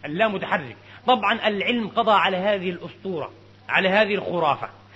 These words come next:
ليس في الكون شيء لا يتحرك، الحركة جوهر الوجود، كل شيء طواف، كل في فلك يسبح. نعم، وردت في معرض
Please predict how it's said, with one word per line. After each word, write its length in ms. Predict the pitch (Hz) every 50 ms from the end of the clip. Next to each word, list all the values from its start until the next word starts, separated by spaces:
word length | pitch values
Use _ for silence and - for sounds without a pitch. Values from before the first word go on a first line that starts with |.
| - - -
ليس 340 | 220 311 294 254 - - 226
في 140 | 156 196
الكون 400 | 220 160 - 269 269 262 226 214
شيء 300 | - - 262 254 233 208
لا 200 | 220 196 190 208
يتحرك، 480 | 233 233 226 - - - 147 - - - - - - - - - - - -
الحركة 640 | 180 175 - - 233 247 233 - 240 - - 202
جوهر 320 | 165 208 220 240 220 202 214
الوجود، 440 | 220 208 208 220 202 180 131 - - - - - - - - - - - - - - - - -
كل 360 | 339 330 339 330 302 277 -
شيء 580 | - 262 294 311 302 311 302 311 285 - - - - - - -
طواف، 640 | 233 233 233 220 214 220 226 214 190 180 - 160 175 170 151 135 120 104 90 - - - - - - - - - - - -
كل 640 | 302 349 349 330 277 254 247 302 359 359 330 269 190 -
في 180 | 247 226 185
فلك 320 | - 226 262 277 233 - 233
يسبح. 400 | 220 185 233 247 - - 220 - - - - - - - - - - - - - - - - - - - - - - - - - - - - -
نعم، 280 | 240 185 151 185 196 214
وردت 300 | 220 220 185 190 - -
في 120 | 190 175
معرض 280 | 180 196 170 160 160